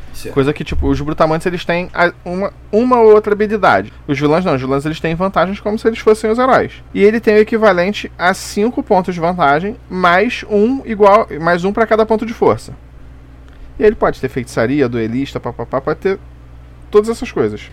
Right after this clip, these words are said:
Speaker 2: E o vilão, ele tem uma vida baseada na força dele.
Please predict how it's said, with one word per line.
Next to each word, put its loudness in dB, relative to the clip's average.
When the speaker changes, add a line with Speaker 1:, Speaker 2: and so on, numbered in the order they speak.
Speaker 2:
E 0
o 4
vilão, 2
ele 2
tem -2
uma 2
vida -2
baseada 2
na 0
força -2
dele. 0